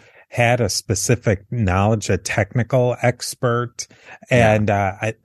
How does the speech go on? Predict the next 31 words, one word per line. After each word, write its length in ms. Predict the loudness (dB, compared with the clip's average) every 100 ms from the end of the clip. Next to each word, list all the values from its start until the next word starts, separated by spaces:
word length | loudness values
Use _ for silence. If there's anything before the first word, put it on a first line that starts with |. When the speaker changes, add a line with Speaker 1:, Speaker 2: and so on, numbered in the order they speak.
| -4
Speaker 1:
they 140 | 0 2
don't 360 | 2 0 0
have 380 | -4 -4 -2 0
it 200 | -2 -4 -2
anymore. 500 | 0 2 0 0 0
I 100 | -2
think 280 | -2 -4 0
it's, 400 | -2 -2 -8 -10 -14 _ -20 -8
uh, 200 | -4 -2 -4 -10 _ _ _
that 420 | 2 2 2 -4 -6
kind 300 | -2 0 0
of, 200 | 0 0
uh, 300 | 0 -2 -6 _ _ _ -12
speciality 1300 | -8 -6 -6 -6 -6 0 0 2 2 4 4 2 2
has 200 | 0 -2
been 360 | -4 -4 -4 -6
split 440 | -6 -6 0 2 2
into 280 | 0 -2 -4
different 500 | -4 -4 -2 -2 -2
ranks, 400 | -2 0 -2 -8 -16 -14 0
but 160 | 0 2
you 80 |
could 200 | 2 0
see 240 | 0 0 0
that 200 | 0 -2
they 120 | -4
probably 380 | -2 -2 0 0
would 360 | 0 -2 -2
bring 280 | -4 -2 -2
somebody 480 | -4 -2 -2 -2 -2
aboard 680 | -2 -2 0 0 2 0